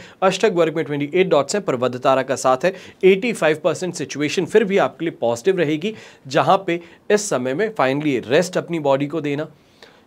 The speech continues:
जो फिजिकल पेन से गुजर रहे हैं, मेंटल टॉर्चर बहुत ज़्यादा हो रहे हैं, वहाँ से आपको अब कुछ रिलीफ देखने को मिलेगा। थोड़ा अगर पेशेंस रख करके काम किया जाए, तो यहाँ पे कहीं ना कहीं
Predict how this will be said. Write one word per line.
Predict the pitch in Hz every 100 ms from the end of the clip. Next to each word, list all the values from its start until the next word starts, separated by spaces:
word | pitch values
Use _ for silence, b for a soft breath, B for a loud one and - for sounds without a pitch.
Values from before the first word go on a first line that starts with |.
| _
जो | 143 214
फिजिकल | 214 165 156 214 208 -
पेन | 175 202
से | 214
गुजर | 170 151 156
रहे | 151
हैं, | 156 185
मेंटल | 131 123 185 190 226
टॉर्चर | - 160 160 160 220
बहुत | 156 147
ज़्यादा | 156 147 160
हो | 147
रहे | 147 139
हैं, | 190 B B _
वहाँ | 135 156 190
से | 190
आपको | 151 139 170
अब | 151
कुछ | 185 196 - 113
रिलीफ | 107 127 156 175
देखने | 165 156 170
को | 156
मिलेगा। | 160 151 151 180 B B -
थोड़ा | 269 269
अगर | 185 170
पेशेंस | 160 160 214 196
रख | 180 180
करके | 185 175 165
काम | 143 160
किया | 175 151 135
जाए, | 147 185 B B -
तो |
यहाँ | 190 143 147
पे | 185 196
कहीं | 160 156 247
ना | 240
कहीं | 160 147